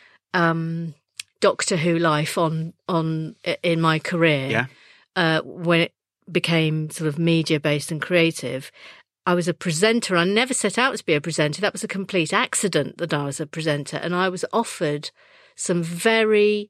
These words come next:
Speaker 1: very, very high-profile jobs that if I had taken them, I would not own, I mean, I would be a mil-, I would be a multimillionaire. And I turned them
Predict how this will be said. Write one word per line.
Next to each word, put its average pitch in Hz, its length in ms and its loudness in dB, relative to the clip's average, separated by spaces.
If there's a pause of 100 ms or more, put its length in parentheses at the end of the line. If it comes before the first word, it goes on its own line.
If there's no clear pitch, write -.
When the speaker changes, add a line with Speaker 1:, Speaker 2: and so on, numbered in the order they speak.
(140)
Speaker 1:
very, 190 800 0
very 170 800 0
high-profile 175 1300 0 (200)
jobs 151 720 -2 (380)
that 175 140 2
if 180 180 2
I 175 80 4
had 170 220 -2
taken 214 460 0
them, 147 360 -8 (540)
I 190 100 2
would 180 140 4
not 220 180 4
own, 196 200 2
I 185 100 0
mean, 185 160 2
I 175 120 2
would 175 160 -2
be 185 120 4
a 165 40 0
mil-, 185 280 4
I 170 60 -2
would 160 80 -4
be 170 100 0
a 160 40 -2
multimillionaire. 151 760 -4 (560)
And 185 640 0 (420)
I 185 220 2 (100)
turned 220 400 0
them 185 240 -6